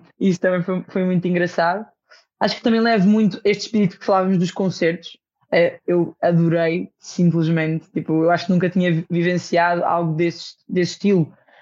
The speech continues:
Eh, especialmente porque, de perceber o, o que está por trás, não é? Aquelas pessoas estão ali todas a sorrir e a saltar, mas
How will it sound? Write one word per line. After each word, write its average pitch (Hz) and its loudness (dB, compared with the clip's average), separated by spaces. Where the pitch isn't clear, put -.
Eh, 175 4
especialmente 196 0
porque, - -4
de 175 -2
perceber 214 0
o, 240 -2
o - -2
que - -8
está - 0
por 220 -4
trás, 208 -2
não 170 0
é? 185 -4
Aquelas 196 -4
pessoas 226 -6
estão 214 -2
ali 208 2
todas 208 0
a 202 0
sorrir 208 -4
e 202 -2
a 196 -4
saltar, 196 0
mas 196 -8